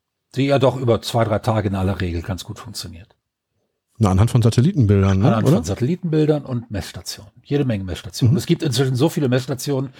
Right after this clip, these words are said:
Speaker 1: Und das ist der eigentliche Grund, diese Daten, diese Bildgebung über Satelliten und die vielen Messstationen,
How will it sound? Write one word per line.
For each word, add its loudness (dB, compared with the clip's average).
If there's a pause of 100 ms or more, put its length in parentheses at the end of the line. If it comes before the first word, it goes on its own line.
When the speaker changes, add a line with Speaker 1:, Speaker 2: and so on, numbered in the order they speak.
(160)
Speaker 1:
Und -2
das 6
ist -6
der 4
eigentliche 0
Grund, -2 (280)
diese 4
Daten, 2
diese -2
Bildgebung 2 (260)
über -4
Satelliten 0
und -2
die 0
vielen 0
Messstationen, -2